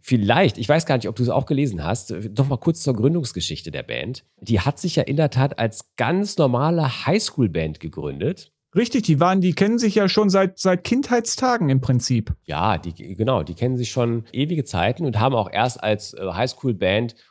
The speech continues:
Speaker 1: unter einem anderen Namen angefangen.
Speaker 2: Interessanterweise hießen sie zwischenzeitlich mal The Gollywogs.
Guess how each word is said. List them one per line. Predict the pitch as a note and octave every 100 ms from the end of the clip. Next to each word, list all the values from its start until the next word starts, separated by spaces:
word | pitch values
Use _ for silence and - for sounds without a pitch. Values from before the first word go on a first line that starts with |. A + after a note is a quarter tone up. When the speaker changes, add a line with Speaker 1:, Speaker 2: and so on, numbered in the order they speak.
| -
Speaker 1:
unter | A2
einem | G#2+ G2 -
anderen | G#2+ C3+ A2+ G2
Namen | F2+ F#2 A2 A2+ A2 _ _ _ -
angefangen. | D3 G3 F3+ - C3+ D3 D#3+ D#3+ -
Speaker 2:
Interessanterweise | G3 F#3 G3+ A#3+ B3+ B3+ F3+ G#3+ A3+
hießen | G#3 A#3 A#3+ A3
sie | F#3+
zwischenzeitlich | G3 - C4 C4+ A#3+ A#3+ A3+ A3 G#3
mal | G3+ G#3+ G#3+ - -
The | D3 G#3
Gollywogs. | F#3 C3+ A#3 D4+ A#3+ D3 B2+ A2 - - - -